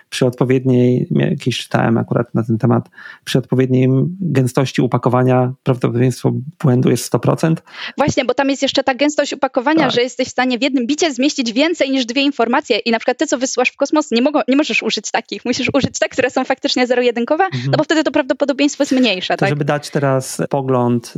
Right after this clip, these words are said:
Speaker 1: tym, którzy nie pracują na co dzień z kosmosem, to ile masz pamięci do użycia na przykład na takiej płytce?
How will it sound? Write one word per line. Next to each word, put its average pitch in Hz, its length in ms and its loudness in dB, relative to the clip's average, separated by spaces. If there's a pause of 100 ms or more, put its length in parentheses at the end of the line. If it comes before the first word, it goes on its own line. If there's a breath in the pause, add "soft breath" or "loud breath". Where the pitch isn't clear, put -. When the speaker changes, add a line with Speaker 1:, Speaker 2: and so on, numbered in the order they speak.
(120)
Speaker 1:
tym, 135 180 0
którzy 127 320 0
nie 123 120 4
pracują 147 380 0
na 123 120 2
co 117 120 -2
dzień 127 280 0
z - 120 -6
kosmosem, 131 540 0
to 175 120 -2
ile 233 220 2
masz 117 160 0
pamięci 120 480 0
do 123 100 2
użycia 120 340 0
na 117 100 4
przykład 120 240 -8
na 123 80 0
takiej 131 260 -4
płytce? - 460 -6